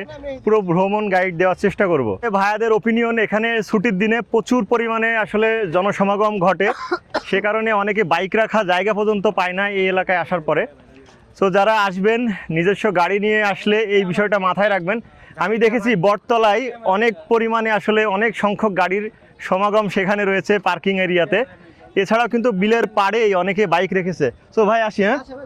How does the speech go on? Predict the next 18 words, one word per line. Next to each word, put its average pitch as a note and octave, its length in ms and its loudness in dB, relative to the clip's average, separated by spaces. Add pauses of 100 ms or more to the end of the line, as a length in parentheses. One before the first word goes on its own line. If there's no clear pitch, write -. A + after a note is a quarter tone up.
(720)
So, G3+ 100 2 (480)
এরকম A#3 360 2 (520)
ছোটোখাটো G#3 400 0 (100)
অসুবিধা G#3+ 340 0 (100)
থাকবেই, F#3+ 380 0 (800)
আর G3 120 2 (220)
প্রকৃতি A3 480 0
এনজয় A3+ 300 0
করতে A3 240 0
হলে A3+ 240 2
এই A3 140 0
সমস্যাগুলো G#3+ 440 0 (100)
মেনে G#3+ 240 0
নিয়ে A3+ 200 0
আপনাদেরকে G3+ 400 0 (120)
আসতে - 260 -4
হবে। G3 180 0 (1040)
ভাই, G3 120 2